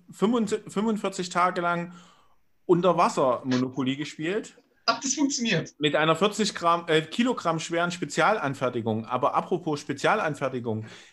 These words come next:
Speaker 1: die nasa hat zwei weltraumtaugliche Sonderanfertigungen, äh, mit zum Beispiel aus, äh, Häusern aus Aluminium und nicht entflammbaren Papier, äh, herstellen lassen. Und ich denke,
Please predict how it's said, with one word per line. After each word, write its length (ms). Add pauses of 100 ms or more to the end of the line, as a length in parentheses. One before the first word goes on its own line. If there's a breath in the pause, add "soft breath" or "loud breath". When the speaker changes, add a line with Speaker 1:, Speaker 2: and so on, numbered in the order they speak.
(120)
Speaker 1:
die 100
nasa 680
hat 160
zwei 440
weltraumtaugliche 840
Sonderanfertigungen, 1080 (500 loud breath)
äh, 600 (340)
mit 160
zum 100
Beispiel 460
aus, 420
äh, 360
Häusern 320
aus 180
Aluminium 640
und 100
nicht 200
entflammbaren 680
Papier, 560 (360 loud breath)
äh, 140
herstellen 460
lassen. 340
Und 120
ich 180
denke, 500